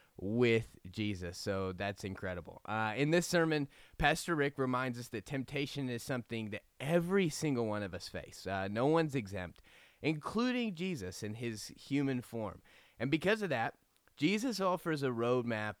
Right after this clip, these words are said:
on how to navigate temptations. One of the things that stuck out to me, and I played it there in the clip, is that he, Pastor Rick hit us with the fact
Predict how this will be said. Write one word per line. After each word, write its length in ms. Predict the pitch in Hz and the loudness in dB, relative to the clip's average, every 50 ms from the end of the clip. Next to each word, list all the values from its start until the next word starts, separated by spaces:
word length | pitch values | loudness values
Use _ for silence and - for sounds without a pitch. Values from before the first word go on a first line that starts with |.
| - - | -10 -6
on 300 | 117 120 120 117 120 131 | -2 -2 0 0 -2 -4
how 300 | 139 175 233 262 247 269 | -6 -6 -6 -4 -6 -6
to 180 | 262 - 208 175 | -4 -4 -4 -2
navigate 720 | 139 117 107 107 113 107 107 101 98 95 92 87 - - | -2 -2 -2 -2 -2 -4 -4 -6 -6 -8 -10 -10 -12 -12
temptations. 680 | - 95 90 90 - - 85 101 - - - - - - | -12 -12 -12 -10 -12 -12 -12 -12 -16 -18 -20 -20 -20 -10
One 160 | - 135 170 208 | -2 0 2 4
of 60 | 202 | 4
the 80 | 202 | 4
things 280 | - - 175 160 151 127 | 4 4 2 0 0 -2
that 80 | 135 131 | -4 -10
stuck 280 | - - 139 131 - | -2 -2 -2 0 0
out 180 | 143 120 95 - | -2 -4 -4 -4
to 100 | 131 113 | -6 -6
me, 200 | 113 120 131 143 | -4 -2 -2 -2
and 80 | 127 | -4
I 80 | 104 104 | -4 -6
played 260 | - - 123 117 113 | -6 -6 -4 -4 -4
it 80 | 110 95 | -6 -6
there 140 | 113 113 113 | -6 -4 -4
in 80 | 107 | -4
the 80 | 104 101 | -6 -10
clip, 340 | - - 117 127 127 - - - - - - - - - | -8 -6 -4 -4 -4 -6 -8 -18 -20 -20 -20 -20 -14 -4
is 320 | 120 135 139 139 131 123 123 | 2 2 2 2 2 -2 -2
that 320 | 139 135 135 131 - - | -2 0 0 -2 -4 -6
he, 220 | - 170 202 - _ - | -8 -10 -12 -12 _ -4
Pastor 360 | 170 208 254 - - 196 190 | -2 -2 -2 -2 -4 -4 -2
Rick 160 | 180 170 - | -2 -2 -2
hit 140 | - 175 170 | -2 -2 -2
us 140 | 180 - - | -2 -2 -4
with 120 | 196 175 | -8 -6
the 100 | - 143 | -8 -10
fact 440 | - - 113 107 101 110 - _ | -6 -4 -4 -2 -2 -4 -8 _